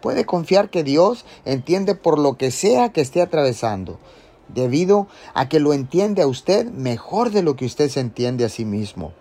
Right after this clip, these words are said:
Puede confiar en Él para que le ayude en cualquier dificultad y que nunca es rechazado y que siempre está de su lado y que le ama incondicionalmente. Él es confiable y nunca le defraudará.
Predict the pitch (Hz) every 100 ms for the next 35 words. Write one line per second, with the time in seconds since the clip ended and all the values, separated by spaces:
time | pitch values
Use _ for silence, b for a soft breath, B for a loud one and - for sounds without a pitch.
0 | _ - - - - 185 214 170 147 170
1 | 175 156 139 156 214 208 B B 143 143
2 | 135 147 127 123 127 185 202 185 - 135
3 | 113 - 180 208 202 147 131 123 113 156
4 | 185 233 - B B B B - 131 143
5 | 127 147 254 277 214 170 - - 151 156
6 | 147 131 107 143 165 208 240 - b b
7 | b b b b 139 135 143 127 190 254
8 | 269 185 139 160 165 160 131 123 135 175
9 | 196 - 131 131 117 120 196 208 147 131
10 | 120 117 117 110 120 113 104 95 - 87
11 | - - 165 170 165 - 131 113 - 214
12 | 262 240 147 B B - 117 104 113 208
13 | 196 165 139 123 110 113 110 101 98 85
14 | 87